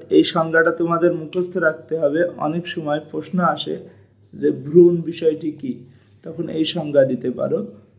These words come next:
একটা উদাহরণ দিয়ে বললেও সমস্যা নাই। এখানে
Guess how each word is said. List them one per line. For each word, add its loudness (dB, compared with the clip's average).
একটা 4
উদাহরণ -2
দিয়ে -2
বললেও 2
সমস্যা -6
নাই। -2
এখানে -6